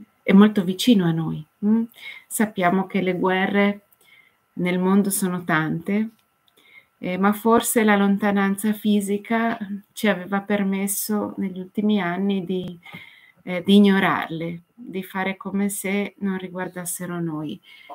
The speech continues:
E ora questa situazione così vicina all'Europa invece ci costringe ad aprire gli occhi. E, mm, vorrei insieme a voi chiedere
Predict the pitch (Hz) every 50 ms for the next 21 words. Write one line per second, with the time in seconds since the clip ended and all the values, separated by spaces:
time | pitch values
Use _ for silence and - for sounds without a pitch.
0 | - _ _ - 202 190 190 190 196 202 208 214 220 233 226 226 - - _ _
1 | 185 170 170 - 185 180 - 190 175 - - 185 185 - - - - 190 185 185
2 | 185 185 185 180 180 180 175 _ - 180 170 185 185 185 190 185 - 202 185 185
3 | 180 180 196 208 214 220 196 180 170 170 - 185 185 175 170 170 165 170 - 170
4 | - - 165 - 180 175 170 - - 175 170 170 170 170 170 170 170 165 - _
5 | _ _ - - _ _ _ - 175 170 175 170 175 180 170 175 170 170 165 165
6 | 160 160 151 - - - 180 - - - 175 - _ _ _ _ _ _ _ -
7 | - _ _ - 214 208 208 214 208 - _ _ 196 196 190 185 185 185 180 185
8 | - - - 185 214 226 240 247 254 247 233 - 226 208 202 190 180 170 180 196
9 | 226 247 247 247 247 240 240 - _ _ _ - 196 185 180 190 196 208 220 233
10 | 247 247 262 277 294 302